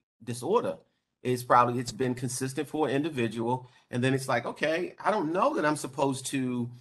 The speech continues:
um, maybe have a, a podcast, like, you know, like, like Trip Talk.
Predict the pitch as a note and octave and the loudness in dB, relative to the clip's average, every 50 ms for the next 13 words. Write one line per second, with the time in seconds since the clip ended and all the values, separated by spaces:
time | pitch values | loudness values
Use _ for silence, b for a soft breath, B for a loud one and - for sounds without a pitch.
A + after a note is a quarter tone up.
0 | b b b b b - B2 B2+ B2 B2 A#2+ A#2 A2+ A2+ A2+ B2 C#3 D3 C#3+ C#3+ | b b b b b 0 2 4 4 4 4 4 2 2 2 4 4 4 4 2
1 | B2+ B2+ C#3 C3+ C3+ C3+ C3 C3 B2+ A#2 A#2+ - b b b b - C#3 - D3 | 2 2 2 4 4 4 4 2 0 -2 -6 -14 b b b b 0 2 4 4
2 | C3+ B2 - - D#3+ C#3+ C#3 C3 A#2 A#2 - C#3 B2 A#2 G2+ F#2+ F#2 - - B2 | 2 2 6 8 10 10 10 10 6 2 2 4 4 4 4 2 0 -2 -2 2
3 | A#2+ B2 A#2+ A#2+ B2 - C#3+ C#3+ C3 C3 B2+ B2+ B2+ B2+ B2+ A2+ B2 B2+ B2+ C3 | 2 2 2 0 -4 -4 -2 0 2 2 2 4 4 4 4 4 2 0 0 -2
4 | - - D#3+ D3+ - - C3+ A#2 A#2+ A#2+ A#2 | -2 -4 -4 -2 0 2 4 4 4 2 -4